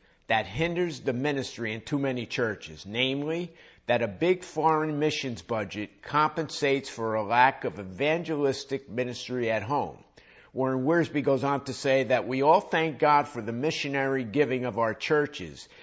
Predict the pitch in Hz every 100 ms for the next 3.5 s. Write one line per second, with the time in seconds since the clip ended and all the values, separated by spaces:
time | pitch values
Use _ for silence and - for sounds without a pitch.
0 | - - 107 - - 180 196 - 151 147
1 | 175 160 - 160 139 135 - - - 156
2 | 123 117 - 110 117 120 139 135 151 151
3 | 120 110 76 65 -